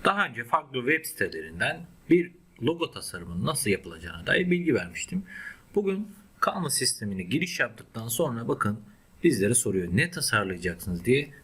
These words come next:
Buraya logo yazdığımız takdirde karşımıza birden farklı öneride bulunuyor. Twitch logosu, YouTube kanal logosu, bilgisayar logosu, futbol, artık tamamen konseptiniz neyse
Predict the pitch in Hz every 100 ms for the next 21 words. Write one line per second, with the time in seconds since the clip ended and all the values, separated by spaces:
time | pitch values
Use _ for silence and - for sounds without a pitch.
0 | - 180 175 147 135 202 208 196 185 175
1 | 180 175 - 131 - 98 - - - -
2 | - - - 104 101 120 123 98 - 87
3 | - 135 110 104 92 90 - - - -
4 | 139 135 131 117 120 - 127 101 - -
5 | - - - 98 104 117 120 120 - 123
6 | 101 87 - 113 110 110 110 - 117 113
7 | - - - - - 151 - 139 139 -
8 | 131 139 - - - - - 160 156 156
9 | 151 - 156 - 175 175 151 143 165 139
10 | - 175 175